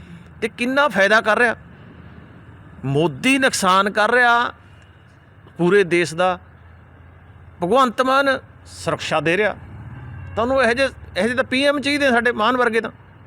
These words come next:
ਦੇਖੋ ਅੱਜ ਪੰਜਾਬ ਦਾ ਚਹੇਤਾ ਸਾਡਾ ਮਾਨ ਬਹੁਤ ਵਧੀਆ ਕੰਮ ਕਰ ਰਿਹਾ, ਇਹਦੇ ਵਰਗੇ ਕੰਮ ਸਾਨੂੰ ਕਿਤੇ ਨਹੀਂ ਦਿਖੇ। ਮੈਂ ਤਾਂ ਇਹੀ ਕਹੂੰਗਾ ਵੀ ਭਗਵੰਤ ਮਾਨ ਵਧੀਆ ਕਰ ਰਿਹਾ,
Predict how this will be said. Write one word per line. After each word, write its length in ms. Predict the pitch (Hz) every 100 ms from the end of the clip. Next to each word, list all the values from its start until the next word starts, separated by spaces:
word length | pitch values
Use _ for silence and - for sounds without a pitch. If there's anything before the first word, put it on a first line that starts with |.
| - - - - - -
ਦੇਖੋ 240 | 151 226 214
ਅੱਜ 100 | 220
ਪੰਜਾਬ 420 | 220 196 185 180
ਦਾ 160 | 220
ਚਹੇਤਾ 520 | 254 190 165 - 151 160
ਸਾਡਾ 260 | 139 143
ਮਾਨ 280 | 135 135 156
ਬਹੁਤ 500 | 127 202 226 240 214
ਵਧੀਆ 320 | 156 160 214
ਕੰਮ 240 | 202 175 165
ਕਰ 200 | 165 175
ਰਿਹਾ, 260 | 196 185 - - - - -
ਇਹਦੇ 160 | 185 226
ਵਰਗੇ 320 | 202 175 180
ਕੰਮ 320 | - 165 170 - - - -
ਸਾਨੂੰ 380 | - 156 160 156
ਕਿਤੇ 280 | 185 220 190
ਨਹੀਂ 120 | 139
ਦਿਖੇ। 360 | 110 117 - - - - - - - - 143
ਮੈਂ 120 | 160
ਤਾਂ 140 | 202
ਇਹੀ 160 | 185 190
ਕਹੂੰਗਾ 320 | 180 175 180
ਵੀ 120 | 190
ਭਗਵੰਤ 420 | 185 175 202 175
ਮਾਨ 200 | 160 170
ਵਧੀਆ 300 | 151 135 190
ਕਰ 160 | 170 170
ਰਿਹਾ, 200 | 175